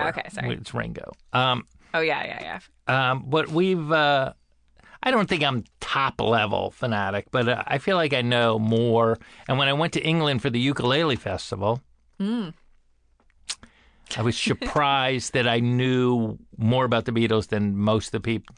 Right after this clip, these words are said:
Speaker 1: the people from England that I knew. I was shocked.
Speaker 2: Mm-hmm.
Speaker 1: Like, I felt like, oh, that was the first time I realized, oh, people in America might be bigger Beatle fans than people in England.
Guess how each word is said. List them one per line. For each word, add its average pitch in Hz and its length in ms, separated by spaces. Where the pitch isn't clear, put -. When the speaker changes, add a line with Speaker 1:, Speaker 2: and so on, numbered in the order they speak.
Speaker 1:
the 110 100
people 107 260
from 104 180
England 98 300
that 95 100
I 92 100
knew. 95 80
I 127 80
was 110 100
shocked. - 520
Speaker 2:
Mm-hmm. 202 240
Speaker 1:
Like, 117 160
I 123 120
felt 117 160
like, 104 160
oh, 123 340
that 135 140
was 147 100
the 139 100
first 143 140
time 135 160
I - 20
realized, 113 500
oh, 165 300
people 120 260
in 117 60
America 110 340
might 104 220
be 107 80
bigger 101 340
Beatle 98 360
fans 104 360
than 113 140
people 113 280
in 104 120
England. 101 420